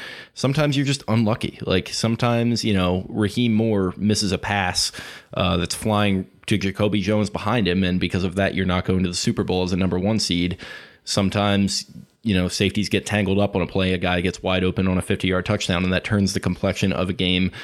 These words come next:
for a wild card team going to play a number one. So you just, you never really know what's gonna happen, uh,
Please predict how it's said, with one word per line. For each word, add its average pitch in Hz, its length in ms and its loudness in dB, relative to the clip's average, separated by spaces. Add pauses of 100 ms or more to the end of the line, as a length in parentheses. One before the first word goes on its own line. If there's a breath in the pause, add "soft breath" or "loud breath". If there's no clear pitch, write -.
(220 loud breath)
for 90 340 0
a - 80 -2
wild 90 320 0
card 92 220 -2
team 98 180 2
going 95 200 2
to 95 60 0
play 98 200 0
a - 20 2
number 95 220 0
one. 98 340 0
So 92 460 0 (100)
you 113 140 0
just, 120 240 0
you 117 100 2
never 113 260 2
really 104 340 2
know 92 160 2
what's 92 160 -2
gonna 90 180 -2
happen, 92 420 0 (500 loud breath)
uh, 90 440 2